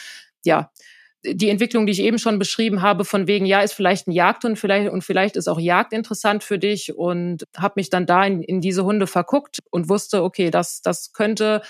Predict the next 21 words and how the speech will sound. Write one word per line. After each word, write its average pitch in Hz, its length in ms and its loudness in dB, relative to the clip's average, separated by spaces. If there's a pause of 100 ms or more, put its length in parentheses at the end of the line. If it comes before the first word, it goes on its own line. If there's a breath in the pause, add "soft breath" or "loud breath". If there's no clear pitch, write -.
(680 loud breath)
der 196 280 2
Hund 214 180 0
sein, 185 400 2
der 196 200 4
sich 196 200 -2
in 196 140 0
diese 185 520 2
Ansprüche 202 480 0
fügt. 175 360 -2
Einerseits 185 960 2
in 180 220 0
die 165 300 0
Hundearbeit, 233 920 0
die 185 80 -2
dann 170 160 0
in 165 100 0
die 156 60 -2
jagdliche 170 380 0
Richtung 220 260 -4
gehen 208 220 -2
soll, 190 500 0